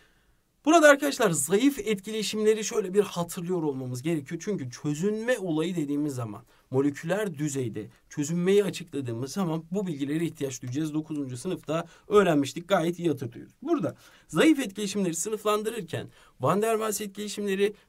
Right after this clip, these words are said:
ve hidrojen bağı olmak üzere iki temel başlıkta incelemiştik. Hemen hatırlayalım. Van der Waals etkileşimleri de dipol dipol, iyon dipol, dipol indüklenmiş dipol, iyon indüklenmiş dipol ve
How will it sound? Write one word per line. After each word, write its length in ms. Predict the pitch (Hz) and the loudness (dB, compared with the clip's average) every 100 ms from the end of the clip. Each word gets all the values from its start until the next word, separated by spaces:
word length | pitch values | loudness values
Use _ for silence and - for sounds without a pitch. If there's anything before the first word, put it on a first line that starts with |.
| - | -2
ve 100 | 170 | 0
hidrojen 760 | 190 185 208 208 196 214 214 | 2 4 6 6 4 2 2
bağı 160 | 175 160 | 0 -2
olmak 360 | 170 160 156 | -2 -4 -4
üzere 220 | 156 135 120 | -4 -4 -4
iki 280 | - 175 | -8 -8
temel 380 | 202 196 139 117 | -4 -2 -2 -4
başlıkta 440 | 123 131 151 - 156 | -6 -6 -8 -2 -2
incelemiştik. 560 | 135 123 113 113 101 | 0 -2 -4 -6 -10
Hemen 220 | 117 123 | -8 -6
hatırlayalım. 640 | 127 143 156 147 156 143 175 - - _ | -6 -4 -2 2 2 2 -2 -6 -20 _
Van 240 | 131 165 208 | 2 4 4
der 100 | 214 | 2
Waals 280 | 202 202 | 2 2
etkileşimleri 800 | 202 190 196 190 196 190 190 190 | -2 -6 -4 -2 0 2 2 2
de 160 | 131 127 - _ - 135 | -2 -6 -12 _ -16 -4
dipol 400 | 180 190 202 196 | -4 2 2 4
dipol, 340 | 156 - 107 104 _ _ | 0 -4 -6 -6 _ _
iyon 360 | 165 165 185 175 | 0 2 2 2
dipol, 340 | 139 117 95 123 _ _ 127 | -4 -6 -8 -10 _ _ -12
dipol 340 | 127 127 180 185 | -10 -8 -4 -2
indüklenmiş 720 | 170 160 160 160 147 156 - | 0 -2 -4 -2 -2 -2 -6
dipol, 320 | 131 - 107 | -12 -10 -10
iyon 320 | 101 147 165 | -6 -2 0
indüklenmiş 640 | 190 180 170 - 170 165 - | 0 -2 -6 -4 -4 -4 -8
dipol 340 | 165 185 180 | -10 -8 -6
ve 220 | 165 190 | -6 -6